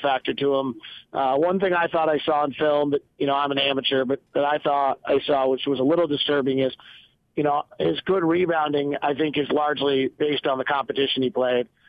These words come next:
When he played high-level athletes,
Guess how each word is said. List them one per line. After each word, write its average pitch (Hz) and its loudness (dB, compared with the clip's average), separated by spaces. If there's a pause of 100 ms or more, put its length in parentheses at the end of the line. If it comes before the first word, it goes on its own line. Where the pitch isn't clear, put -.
(160)
When 147 -2
he 170 0
played 165 0
high-level 143 0 (180)
athletes, 147 0